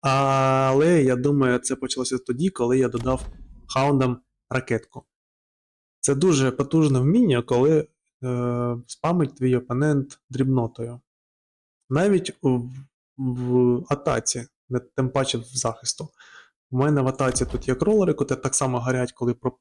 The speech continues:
пробігають по цьому вогню. Но у мене є такі юніти, як мустанги, котрі здалеку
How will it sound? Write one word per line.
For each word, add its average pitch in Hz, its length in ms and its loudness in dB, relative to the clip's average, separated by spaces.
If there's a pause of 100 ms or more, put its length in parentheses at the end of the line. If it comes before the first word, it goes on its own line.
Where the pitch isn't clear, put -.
(100)
пробігають 123 580 -2
по - 80 -18
цьому 120 260 -6
вогню. 127 340 -2
Но 131 240 0
у 127 40 0
мене 147 360 0
є 139 320 0 (220)
такі - 260 -8
юніти, 151 480 0
як 120 280 -8
мустанги, 120 840 -4 (140)
котрі 123 320 -6 (400)
здалеку 123 760 -4